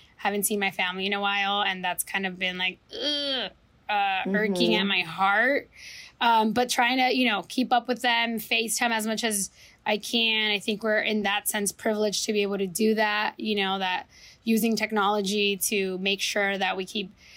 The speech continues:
Speaker 1: tabs on our friends, on our family members. Um, I mean, we've mentioned it before. It's just an eerie time. It's, it's weird to get used to as much as, like, oh, it's,
Speaker 2: Mm.
Speaker 1: you know, keep routines and do all these things. Yeah, but it's just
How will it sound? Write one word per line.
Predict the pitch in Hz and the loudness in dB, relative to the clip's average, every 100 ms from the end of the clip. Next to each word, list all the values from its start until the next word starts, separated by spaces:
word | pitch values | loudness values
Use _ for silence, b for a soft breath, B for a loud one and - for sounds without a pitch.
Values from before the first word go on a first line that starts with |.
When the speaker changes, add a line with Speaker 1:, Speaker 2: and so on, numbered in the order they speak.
| B | B
Speaker 1:
tabs | - 202 190 | -2 0 0
on | 180 | -2
our | 180 | -2
friends, | - 254 240 240 226 | -2 0 2 2 2
on | 196 | 2
our | 180 | 0
family | 170 - 240 240 240 | -4 0 2 4 4
members. | 233 226 220 220 220 220 208 202 B B B B | 4 2 2 2 2 0 0 -4 B B B B
Um, | 208 202 196 196 190 - | 2 4 4 2 -2 -2
I | 254 | 2
mean, | 285 | 4
we've | 269 285 | 4 4
mentioned | 285 294 262 | 2 2 0
it | 214 | -2
before. | 208 - 202 | -4 -2 0
It's | 190 190 | 0 0
just | 240 | 0
an | 269 - | -2 -2
eerie | 214 220 220 | -2 0 0
time. | 202 - 220 214 214 208 208 | 0 0 0 2 0 -2 -2
It's, | - 196 - - | -4 -4 -4 -4
it's | - 240 - | -4 -2 0
weird | 214 262 285 262 | 4 4 4 2
to | 262 | 2
get | 240 | 2
used | 240 208 254 - - | 2 2 2 2 2
to | 269 262 262 | 2 4 2
as | 226 | 2
much | 240 233 | 2 0
as, | |
like, | 254 269 | 0 2
oh, | 440 453 | 2 4
it's, | 392 - | 2 0
Speaker 2:
Mm. | 208 196 175 | 2 2 2
Speaker 1:
you | 170 | 2
know, | 349 330 | 4 2
keep | - 370 | 2 2
routines | 359 359 370 359 330 277 | 2 2 2 4 4 4
and | 247 | 4
do | 302 | 2
all | |
these | 285 254 | 0 0
things. | 285 220 | -2 -4
Yeah, | - 285 277 254 | -4 0 2 2
but | 240 220 | 0 -4
it's | 214 - | -4 -2
just | 269 208 | 0 -2